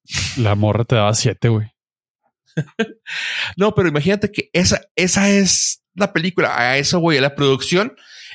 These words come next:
Speaker 2: es barata, güey, ¿no? O sea, pero
Speaker 1: Sí.
Speaker 2: cuando la piensas, dices tú, "Sí está medio creepy, güey", ¿no?
Speaker 1: Por
Speaker 2: Y
Speaker 1: lo
Speaker 2: esta
Speaker 1: regular, u-, una buena historia de terror o,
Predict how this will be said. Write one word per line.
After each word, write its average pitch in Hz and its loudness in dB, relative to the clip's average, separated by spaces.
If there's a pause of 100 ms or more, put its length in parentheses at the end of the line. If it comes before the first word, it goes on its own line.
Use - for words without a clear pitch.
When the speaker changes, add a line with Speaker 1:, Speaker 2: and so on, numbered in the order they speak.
Speaker 2:
es 160 2
barata, 170 0
güey, 143 0
¿no? 175 0
O 170 -8
sea, - -4 (100)
pero 165 4
Speaker 1:
Sí. 220 2
Speaker 2:
cuando 147 2
la 131 0
piensas, 208 0
dices 147 2
tú, 120 -2 (1080)
"Sí - -6
está 131 0
medio 151 2
creepy, 156 0
güey", 92 0
¿no? 170 -4 (200)
Speaker 1:
Por 143 2
Speaker 2:
Y - 4
Speaker 1:
lo 156 6
Speaker 2:
esta 151 4
Speaker 1:
regular, 143 0 (140)
u-, 160 -2
una 156 2
buena 151 2
historia 143 2
de 131 2
terror 113 0
o, 113 0